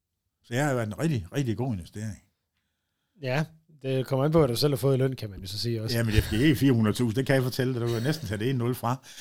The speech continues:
Speaker 1: Men det passer selvfølgelig ikke, fordi, øhm, <clears throat> jeg fik ham jo presset op undervejs, men til at begynde med, der fik jeg ikke ret meget.
Speaker 2: Nej.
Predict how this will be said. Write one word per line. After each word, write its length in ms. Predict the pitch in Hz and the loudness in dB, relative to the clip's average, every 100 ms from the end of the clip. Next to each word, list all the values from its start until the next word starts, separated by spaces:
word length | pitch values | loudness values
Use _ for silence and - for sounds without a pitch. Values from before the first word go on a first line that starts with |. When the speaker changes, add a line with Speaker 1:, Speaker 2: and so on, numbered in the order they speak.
| - - | -16 -8
Speaker 1:
Men 100 | 104 | -2
det 80 | 131 | 2
passer 300 | 131 147 127 | 4 4 2
selvfølgelig 460 | 117 113 139 131 123 | 0 -2 0 2 2
ikke, 120 | 123 | 0
fordi, 440 | 113 117 117 110 | -4 -2 0 0
øhm, 160 | 101 101 95 90 - 175 170 113 - - | -2 -4 -8 -8 -6 -6 -6 -4 -6 -6
<clears throat> 680 | _ _ - _ - - 120 | _ _ -20 _ -20 -16 -8
jeg 80 | 98 | -2
fik 140 | 127 | 0
ham 120 | 123 | 0
jo 60 | 110 | -2
presset 320 | - 120 123 | -2 0 0
op 140 | 147 | 0
undervejs, 540 | 123 139 107 95 120 - | 0 -2 -2 -4 -6 -8
men 120 | 101 | 0
til 80 | 170 | 2
at 40 | 123 | 2
begynde 220 | 131 156 | 4 4
med, 80 | 113 | 2
der 120 | - | -2
fik 200 | 123 113 | -4 -6
jeg 80 | 87 | -8
ikke 120 | 90 | -12
ret 120 | 85 | -18
meget. 140 | 80 92 143 | -20 -18 -8
Speaker 2:
Nej. 200 | 135 | -8